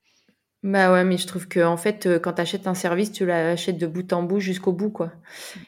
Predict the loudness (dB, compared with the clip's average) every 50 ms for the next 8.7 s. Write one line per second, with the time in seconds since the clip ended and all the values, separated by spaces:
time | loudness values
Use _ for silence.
0 | _ -8 -4 -2 0 0 0 0 0 0 0 -2 -2 -2 -2 -4 -4 -6 -6 -8
1 | -6 -4 -4 -4 -6 -8 -14 -14 -12 -12 -12 -8 -8 -8 -8 -8 -8 -4 -2 -2
2 | 0 0 -2 -2 -2 -2 -4 -4 -4 -8 -8 -8 -6 -4 -4 -4 -6 -6 -8 -6
3 | -6 -6 -6 -8 -8 -6 -6 -4 -4 -4 -2 -2 -2 0 -2 -2 -4 -6 -8 -10
4 | -10 -10 -8 -6 -4 -2 -2 -2 -2 -2 -4 -4 -4 -2 0 -2 -2 -4 -8 -16
5 | -18 -16 -18 -18 -6 0 4 4 4 4 2 2 2 4 8 8 8 8 8 6
6 | 4 4 6 6 6 6 4 4 2 2 2 0 0 0 0 2 2 2 0 0
7 | 0 0 2 2 2 2 0 0 -2 0 0 0 2 0 0 -2 -4 -6 -4 0
8 | 0 0 0 0 -2 0 0 2 4 4 4 2 2 -2